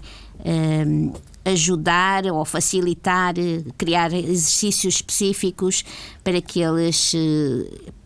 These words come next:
eh, consigam mais facilmente compreender a língua médica, portanto, e as, eh, o diálogo entre doentes e pacientes, portanto, enfim,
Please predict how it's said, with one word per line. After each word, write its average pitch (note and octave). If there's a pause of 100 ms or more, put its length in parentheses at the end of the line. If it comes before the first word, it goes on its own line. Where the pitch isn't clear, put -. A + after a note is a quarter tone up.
eh, D#3+
consigam F3
mais F#3
facilmente E3+ (240)
compreender E3+
a D#3+
língua E3
médica, D#3+
portanto, D3
e D3+
as, D3 (360)
eh, D3+
o D#3+
diálogo D#3+
entre D#3
doentes D#3+
e C#3
pacientes, E3
portanto, - (260)
enfim, D3+